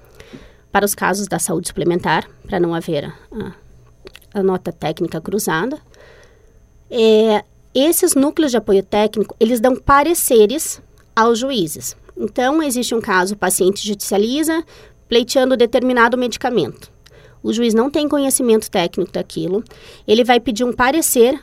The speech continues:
a esse nat, chama-se nat Jus, Núcleo de Apoio Técnico.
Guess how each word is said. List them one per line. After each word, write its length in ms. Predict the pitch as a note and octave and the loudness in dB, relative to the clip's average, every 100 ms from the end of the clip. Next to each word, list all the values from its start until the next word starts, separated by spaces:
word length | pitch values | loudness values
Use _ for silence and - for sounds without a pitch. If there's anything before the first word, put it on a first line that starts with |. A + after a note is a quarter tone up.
| - | -8
a 160 | A#3 A#3 | 0 2
esse 240 | A#3 - | 2 2
nat, 460 | C#4 B3 F#3 - - B2+ | 0 4 2 0 -8 -10
chama-se 420 | - - F3 E3+ G3+ | -12 -6 -6 -4 0
nat 400 | G3 C#4+ - D#4+ | 0 0 -2 -4
Jus, 380 | - G#3 - - | -4 -4 -6 -2
Núcleo 380 | G3+ C4 C#4+ | 2 2 0
de 80 | C4+ | -2
Apoio 240 | B3+ A#3+ A#3 | 0 0 0
Técnico. 480 | E3+ - - - | -2 -4 -10 -20